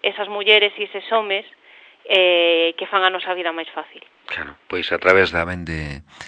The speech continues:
Speaker 2: de días, eh, conmemorativos como este, como o Día da Muller e da Nena na Ciencia, pois, eh, contribu-, contribuímos tamén a darlle visibilidade, non? En este caso, ás mulleres na ciencia.
Speaker 1: Sí,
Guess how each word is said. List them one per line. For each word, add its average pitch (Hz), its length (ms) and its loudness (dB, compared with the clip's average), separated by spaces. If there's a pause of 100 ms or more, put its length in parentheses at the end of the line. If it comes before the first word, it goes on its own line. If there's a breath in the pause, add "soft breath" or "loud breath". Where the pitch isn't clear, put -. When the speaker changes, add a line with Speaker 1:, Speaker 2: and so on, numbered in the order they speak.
(200 loud breath)
Speaker 2:
de 80 320 2
días, 92 400 4
eh, 80 240 -2
conmemorativos 85 560 2
como 80 240 2
este, 117 240 2
como 82 240 0
o 76 80 -4
Día 80 240 0
da 73 400 -2
Muller 80 400 0 (320 loud breath)
e 92 160 0
da 82 80 6
Nena 90 320 4
na 90 80 6
Ciencia, 107 720 2 (460 loud breath)
pois, 85 480 -2
eh, 82 160 -4
contribu-, 87 560 0
contribuímos 92 560 0
tamén 87 160 2
a 85 80 4
darlle 82 320 2
visibilidade, 80 880 0
non? 90 240 -4
En 82 80 -4
este - 160 -10
caso, - 240 -2
ás 69 160 -4
mulleres 71 400 -4
na 67 80 -4
ciencia. 65 480 -8 (1400 loud breath)
Speaker 1:
Sí, 220 240 0